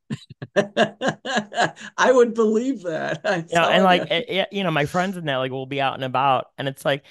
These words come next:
Speaker 2: you'll see somebody with something from Buffalo on them. Like, it's usually a, a Sabres jersey or a Buffalo Bills. N-, nine times out of ten, it's Buffalo Bills. And we stop each other. Like,
Speaker 1: <laughs>
Speaker 2: "Hey, I'm from South Buffalo. Where are you from?"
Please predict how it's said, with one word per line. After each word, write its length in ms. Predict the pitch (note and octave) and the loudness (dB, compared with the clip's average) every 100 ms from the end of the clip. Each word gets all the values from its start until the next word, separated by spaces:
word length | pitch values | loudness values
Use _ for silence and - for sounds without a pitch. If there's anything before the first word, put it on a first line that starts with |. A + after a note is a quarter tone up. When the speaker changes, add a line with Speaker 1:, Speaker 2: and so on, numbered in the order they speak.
| _ | _
Speaker 2:
you'll 100 | D#3+ | -6
see 220 | D3+ G3+ | -2 -4
somebody 400 | F#3 F3 E3 D3+ | -2 -2 -2 -4
with 200 | B2+ B2 | -4 -6
something 400 | - D3+ C#3+ D3+ | -4 -4 -4 -6
from 200 | B2+ B2+ | -6 -4
Buffalo 360 | A#2 B2 - A#2 | -2 -2 -2 -2
on 180 | A2+ A2+ | -2 -4
them. 120 | A2 | -6
Like, 140 | G#2+ | -8
it's 100 | B2 | -12
usually 460 | A#2+ C3 A#2+ A#2+ A2 | -12 -10 -6 -6 -6
a, 40 | G#2+ - | -10 -14
a 100 | A#2 | -12
Sabres 500 | - A#2 A#2+ A#2+ - | -6 -6 -6 -10 -10
jersey 580 | B2 A2+ A2+ A#2 A2 - _ - _ - | -8 -8 -6 -8 -8 -10 _ -20 _ -4
or 140 | A#2 | -2
a 60 | G#2+ | 0
Buffalo 380 | A#2 A2+ A#2 A2 | -2 -2 -4 -4
Bills. 360 | A2 A#2+ B2+ - | 0 -2 -4 -10
N-, 180 | B2 - | -10 -6
nine 260 | C3 B2 B2+ | -2 -2 -2
times 220 | A#2+ A#2 | -6 -4
out 120 | G#2+ | -6
of 80 | G#2 | -4
ten, 120 | B2 | -4
it's 120 | G#2+ | -4
Buffalo 320 | - A2+ B2 A2 | -4 -4 -4 -4
Bills. 460 | A2+ A#2 A2+ - _ - _ - | 0 0 -2 -6 _ -20 _ -2
And 360 | D#3 F3 E3 D3 _ _ _ _ _ - | 2 4 2 -2 _ _ _ _ _ -12
we 240 | D3 C#4 | 2 4
stop 480 | D4+ - B3+ C4+ - | 4 4 4 4 2
each 200 | A3+ - | -6 -2
other. 400 | C#3+ A#2 E2 - _ _ - D#3 | 0 0 -4 -14 _ _ -12 -10
Like, 120 | C3+ - | -10 -12
Speaker 1:
<laughs> 100 | - | -2
Speaker 2:
"Hey, 360 | C#4 D4 C3 - _ _ _ _ - | 2 4 2 -4 _ _ _ _ -8
I'm 120 | G#3+ | -8
from 140 | A#3 G3+ | -8 -6
South 180 | A3 G3 | -4 -2
Buffalo. 340 | B3 - D#3+ | -4 -2 -4
Where 180 | E3 G#3+ | -2 -2
are 20 | |
you 160 | A#3 B3 | -2 -4
from?" 340 | - A2+ | -2 -2